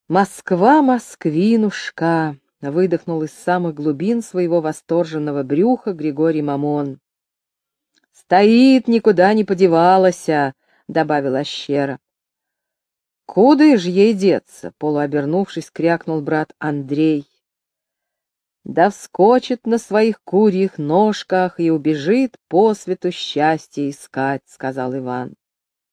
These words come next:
«Чего его искать, если оно вот оно само к ней едет?» промолвил сзади Ощерин Саша. «Не льсти, сыне»,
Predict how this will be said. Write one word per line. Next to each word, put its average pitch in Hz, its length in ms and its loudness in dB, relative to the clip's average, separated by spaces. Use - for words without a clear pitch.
«Чего 294 380 4
его 202 260 4
искать, 131 640 -4
если 180 380 -2
оно 190 340 2
вот 233 380 2
оно 180 320 0
само 214 480 2
к - 100 -12
ней 170 300 0
едет?» 143 580 0
промолвил 202 640 -2
сзади 160 580 -4
Ощерин 139 640 -8
Саша. - 580 -8
«Не 180 300 2
льсти, 202 680 2
сыне», 202 680 0